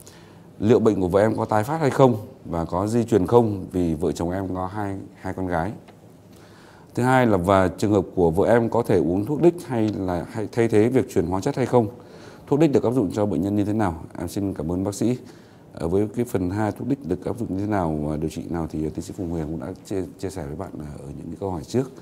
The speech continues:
Ờ, chúng tôi xin được mời, ờ, tiến sĩ Lê Hồng Quang sẽ tư vấn cho bạn, ờ, Đỗ Văn Thực câu hỏi này.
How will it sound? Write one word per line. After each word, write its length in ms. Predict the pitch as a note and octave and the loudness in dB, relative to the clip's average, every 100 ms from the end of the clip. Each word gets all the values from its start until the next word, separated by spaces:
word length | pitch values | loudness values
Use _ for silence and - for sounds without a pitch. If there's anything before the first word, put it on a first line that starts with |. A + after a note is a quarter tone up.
| - - - - - | -20 -20 -20 -20 -8
Ờ, 120 | D2+ | -6
chúng 140 | F#2 | -4
tôi 80 | G#2 | -4
xin 120 | G2 | -2
được 100 | F#2 | -4
mời, 160 | D#2+ D2+ | -2 -2
ờ, 80 | D2+ | -4
tiến 100 | D#2+ | -6
sĩ 120 | F#2 | -4
Lê 120 | F#2+ | 0
Hồng 120 | F2+ | 0
Quang 180 | E2 F#2 | 0 -2
sẽ 100 | F2 - | -4 -4
tư 100 | F#2 | -2
vấn 200 | F2 F2 | -2 -2
cho 120 | G2 | -2
bạn, 180 | F2 D2 | -2 -4
ờ, 180 | D2 C#2+ | -6 -4
Đỗ 80 | D#2+ | -6
Văn 120 | G#2 | -6
Thực 160 | F2 - | -10 -12
câu 120 | E2+ | -12
hỏi 140 | E2+ | -10
này. 140 | C#2+ | -10